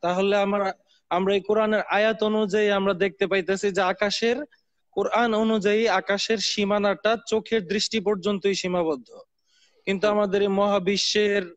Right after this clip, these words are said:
Speaker 1: শূন্যস্থানটা তো আর চোখের দৃষ্টি পর্যন্ত না, তাই না?
Speaker 2: হুম। আরো তো অনেক
Speaker 1: তাইলে
Speaker 2: ব্যাপার আছে, যেমন
Speaker 1: এই জায়গাতে
Speaker 2: আল্লাহ,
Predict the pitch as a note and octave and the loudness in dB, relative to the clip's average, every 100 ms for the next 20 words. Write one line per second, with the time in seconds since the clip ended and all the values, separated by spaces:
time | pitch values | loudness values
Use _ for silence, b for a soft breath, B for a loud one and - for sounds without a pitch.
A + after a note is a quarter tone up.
0 | _ - G#3 G#3 G#3 - G#3 G3+ F#3 G3+ | _ -6 0 0 0 -2 -2 0 0 -2
1 | - G3+ G#3+ E3+ A3+ - A3+ A3 F3 F#3+ | -2 -2 -2 -4 -6 -4 -4 -4 -2 -4
2 | D#3+ C3 A2 - F#3 E3+ G2+ _ _ _ | -4 -6 -6 -6 -6 -8 -14 _ _ _
3 | _ _ D#3+ C3+ - B B B E3 A3 | _ _ -18 -18 -18 B B B 0 0
4 | A3+ A#3 A3+ G3 G3+ C#3 - C3+ D#3 F#3 | 0 0 2 2 2 0 -2 -4 0 0
5 | - E3+ F3 F#3 | 2 2 6 6